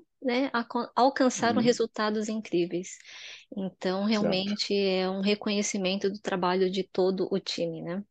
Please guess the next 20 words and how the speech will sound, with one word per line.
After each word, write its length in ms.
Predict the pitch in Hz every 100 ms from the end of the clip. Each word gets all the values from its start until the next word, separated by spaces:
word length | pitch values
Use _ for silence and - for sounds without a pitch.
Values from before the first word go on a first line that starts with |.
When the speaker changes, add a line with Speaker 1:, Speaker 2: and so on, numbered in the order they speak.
| _ _ _ _ _
Speaker 2:
Exato, 560 | 110 101 92 92 92 85
Clara. 380 | - 92 92 -
Eu, 220 | 123 120
eu, 100 | 127 - -
eu, 240 | 135 131
eu 100 | 127
comento, 480 | 127 127 117 139 139
né, 140 | 104 113
que 120 | 107 101 -
todo 140 | 143
mundo 140 | 143 120
fala, 200 | 151 123
"Poxa, 340 | 156 135 117
mas, 300 | 110 - - _ -
né, 260 | 117 123 -
vocês 160 | 110
trabalharam 440 | - 101 101 104 113
num, 280 | 110 107 107
num 180 | 104
rem-, 240 | 95 123